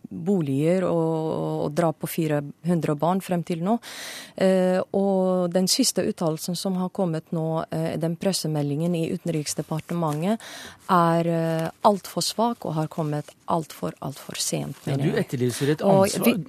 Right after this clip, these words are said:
Speaker 2: Unnskyld at jeg avbryter deg der du sitter i Stockholm. Eh, du etterly-, etterlyser et slags ansvar. Hvilket ansvar?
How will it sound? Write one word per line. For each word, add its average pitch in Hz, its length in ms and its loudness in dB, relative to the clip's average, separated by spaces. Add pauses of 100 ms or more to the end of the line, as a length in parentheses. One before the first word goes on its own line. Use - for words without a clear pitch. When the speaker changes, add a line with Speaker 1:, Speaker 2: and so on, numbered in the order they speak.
(240)
Speaker 2:
Unnskyld 143 240 0
at 160 80 0
jeg 135 80 4
avbryter 113 400 -2
deg 139 140 2
der 127 180 0
du 135 80 -2
sitter 117 320 -4
i 127 80 0
Stockholm. 123 560 -2
Eh, 131 560 -4
du 131 240 -4
etterly-, 156 560 -2
etterlyser 127 480 -2
et - 80 -10
slags 143 300 -2 (100)
ansvar. 123 640 -2
Hvilket 165 240 2
ansvar? 101 400 -2